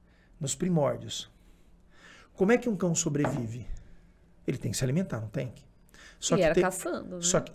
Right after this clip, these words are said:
Speaker 1: caçando. Só que aí tem uma matilha, não tem? Todo mundo tem que comer. E se você comer pouco, você vai ficar forte? Não.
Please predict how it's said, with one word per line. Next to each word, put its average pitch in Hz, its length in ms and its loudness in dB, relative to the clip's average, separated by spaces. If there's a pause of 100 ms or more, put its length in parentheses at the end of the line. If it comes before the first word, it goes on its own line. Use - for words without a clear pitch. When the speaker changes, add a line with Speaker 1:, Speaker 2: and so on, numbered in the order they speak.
(100)
Speaker 1:
caçando. 175 440 4
Só - 260 0
que 175 100 0
aí 160 60 4
tem 156 120 -2
uma 156 120 0
matilha, 156 420 -4
não 117 100 -8
tem? 156 280 -4 (920)
Todo 208 200 -8
mundo 135 180 -4
tem 120 160 -8
que - 80 -14
comer. 110 320 -12 (1120)
E 175 60 2
se 220 140 6
você 208 240 2
comer 170 260 2
pouco, 175 340 4
você - 100 -2
vai 127 140 2
ficar - 160 -6
forte? - 480 -4 (1300)
Não. 165 400 0